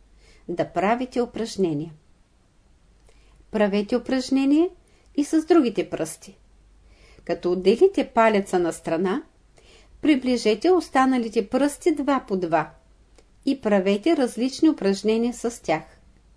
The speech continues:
Колкото по-подвижни са пръстите ви, толкова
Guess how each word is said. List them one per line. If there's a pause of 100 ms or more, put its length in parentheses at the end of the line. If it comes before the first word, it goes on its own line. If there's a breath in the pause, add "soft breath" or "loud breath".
(720 soft breath)
Колкото
по-подвижни
са
пръстите
ви, (800 soft breath)
толкова